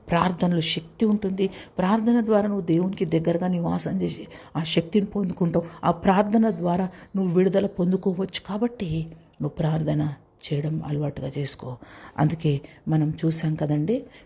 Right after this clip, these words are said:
"మీలో ఎవరికైనా శ్రమ సంభవించినా అతడు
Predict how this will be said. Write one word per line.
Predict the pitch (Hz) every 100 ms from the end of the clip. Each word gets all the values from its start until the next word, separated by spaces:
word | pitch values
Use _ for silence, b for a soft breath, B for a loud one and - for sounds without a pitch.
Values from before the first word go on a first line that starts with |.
| -
"మీలో | 175 214 233
ఎవరికైనా | 185 160 165 165 160 151
శ్రమ | 151 - 151
సంభవించినా | 151 156 147 143 143 151 139 135 - B B B _
అతడు | 143 - 139 143